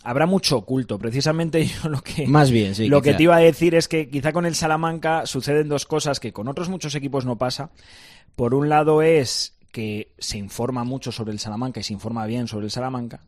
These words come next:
Speaker 1: Y por otro lado, la dimensión que tiene este club, que muchos otros no tienen. Y la preocupación para tanta gente
Speaker 2: Hmm.
Speaker 1: de un equipo como el Salamanca.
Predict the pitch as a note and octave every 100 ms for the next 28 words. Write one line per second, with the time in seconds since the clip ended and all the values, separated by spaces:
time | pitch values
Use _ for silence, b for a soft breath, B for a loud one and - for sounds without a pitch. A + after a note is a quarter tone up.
0 | _ - C#3 B2+ A#2 A#2+ C#3 C3 A#2+ C3
1 | D3 C3+ A#2 G#2+ - G#2+ G#2 A#2+ A#2 A#2
2 | A#2+ G#2+ G#2+ A2 - G#2+ G2 A2 A#2 B2
3 | C3+ G2 C3 D3+ G2 b b b - G2+
4 | G#2+ G2 G2+ A#2+ B2+ C3 A2 B2+ C3 B2+
5 | C#3 C#3+ B2+ D3+ - B2 F#2 B B _
6 | A2 A#2 A#2 A#2 B2+ C3 C#3 B2 A2+ G2
7 | G#2+ G#2+ G#2